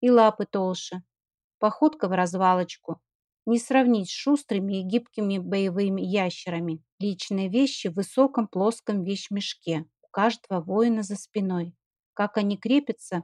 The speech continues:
понять не успела, но устроено очень удобно. У каждого мешка есть одна твёрдая сторона, не знаю, из чего она сделана, но веса не добавляет. Эта сторона и служит спинкой кресла при долгих переходах,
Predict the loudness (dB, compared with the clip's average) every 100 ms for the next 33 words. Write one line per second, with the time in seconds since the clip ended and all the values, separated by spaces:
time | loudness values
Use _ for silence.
0 | -6 -4 -2 -2 -2 -2 -4 -8 -2 0
1 | -2 -4 _ _ -4 -2 -2 0 2 4
2 | 4 2 0 -4 -4 -4 0 0 0 -2
3 | -4 _ _ _ -12 -6 0 0 0 -4
4 | -4 -4 -4 0 2 0 -4 -4 -2 -4
5 | 0 2 2 2 -2 -4 -4 -2 0 0
6 | -2 -4 -4 -2 -2 -2 -8 -8 -6 -2
7 | 0 0 -2 0 0 2 0 -4 -10 _
8 | _ -6 -4 2 2 2 -4 -2 0 2
9 | 0 0 0 -2 -4 _ _ _ _ _
10 | -2 0 0 2 2 2 2 0 -2 0
11 | 2 2 -4 -8 -6 -2 -2 2 2 2
12 | -2 -12 -8 -4 -2 -2 -4 -6 -4 -4
13 | -4 -2 -2 -4